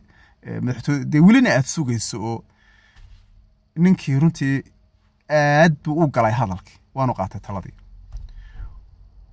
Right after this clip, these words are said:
Sidii buu yeelay. Madaxtooyadii si sharaf iyo karaamo looga hadlay,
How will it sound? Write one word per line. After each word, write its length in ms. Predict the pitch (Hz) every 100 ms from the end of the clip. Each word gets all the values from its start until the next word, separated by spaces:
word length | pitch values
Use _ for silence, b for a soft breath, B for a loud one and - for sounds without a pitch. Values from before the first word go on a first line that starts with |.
| - -
Sidii 360 | - 277 269
buu 140 | 196 139
yeelay. 320 | 104 82 - - - - _ _ - 123
Madaxtooyadii 800 | 120 - 135 147 160 156 160 -
si 280 | - - 143
sharaf 380 | - 139 147 -
iyo 160 | 156 139
karaamo 320 | - 117 135
looga 220 | 147 180
hadlay, 260 | 165 165